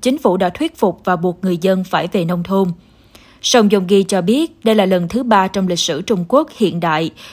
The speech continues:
chính phủ phát động chiến dịch về nông thôn. Điều này khiến cho ông hoài nghi về mức độ thành công của nó.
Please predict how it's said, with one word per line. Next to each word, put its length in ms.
chính 200
phủ 240
phát 300
động 280
chiến 260
dịch 180
về 120
nông 180
thôn. 280
Điều 160
này 220
khiến 300
cho 100
ông 240
hoài 200
nghi 280
về 140
mức 260
độ 260
thành 280
công 280
của 140
nó. 380